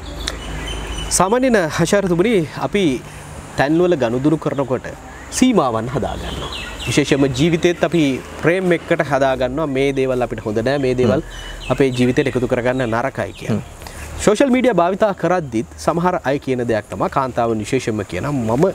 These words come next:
Speaker 1: ඉන්නේ මේ රාමුව තුල."
Speaker 2: හ්ම්.
Speaker 1: ඔබතුමා විශ්වාස කරනවද එහෙම රාමු හදාගන්න ඕන කියලා?
Speaker 2: ආ, ආ, නැවත වතාවක් ඒක මේ, ආ,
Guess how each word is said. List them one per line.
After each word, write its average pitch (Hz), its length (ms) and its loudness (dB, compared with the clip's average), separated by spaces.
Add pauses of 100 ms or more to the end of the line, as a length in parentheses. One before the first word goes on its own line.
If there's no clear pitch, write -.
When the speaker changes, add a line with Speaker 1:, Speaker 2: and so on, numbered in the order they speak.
(100)
Speaker 1:
ඉන්නේ 202 220 4
මේ 160 200 4
රාමුව 110 500 -2
තුල." - 160 -6 (200)
Speaker 2:
හ්ම්. 110 120 0 (580)
Speaker 1:
ඔබතුමා 220 220 2
විශ්වාස 180 360 0
කරනවද 180 260 2
එහෙම 147 180 2
රාමු 135 380 0
හදාගන්න 101 520 -2
ඕන - 160 -6
කියලා? - 300 -10 (1040)
Speaker 2:
ආ, 240 880 0 (560)
ආ, 185 540 2 (500)
නැවත 180 280 0
වතාවක් 190 480 0
ඒක 160 160 -4
මේ, 101 440 0
ආ, 50 800 -4